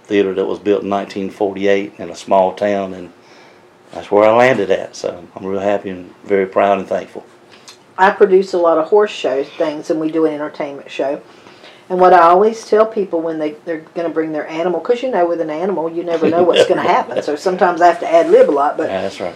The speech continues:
Speaker 2: but the audience sees what you tell 'em that they're gonna see.
Speaker 1: Yeah.
Speaker 2: And if you keep that persona and that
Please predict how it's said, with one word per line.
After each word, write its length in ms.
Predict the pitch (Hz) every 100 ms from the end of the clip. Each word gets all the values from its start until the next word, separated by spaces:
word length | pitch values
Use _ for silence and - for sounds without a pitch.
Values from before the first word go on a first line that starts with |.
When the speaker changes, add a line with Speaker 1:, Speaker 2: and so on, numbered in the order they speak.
| - -
Speaker 2:
but 340 | 254 262 - - - - - - _
the 80 | -
audience 440 | 226 320 285 -
sees 320 | - 240 254
what 160 | 214 165
you 80 | 180
tell 300 | - 190 185
'em 80 | 170
that 160 | 156 151
they're 120 | 151
gonna 220 | 156 151
see. 400 | - 175 165 127 _ -
Speaker 1:
Yeah. 120 | 87 - -
Speaker 2:
And 140 | 160 165
if 200 | 165 208
you 120 | 208
keep 380 | - - 214 202
that 280 | 175 160 -
persona 680 | - 175 - 180 190 180 143
and 180 | 147 156
that 240 | 165 143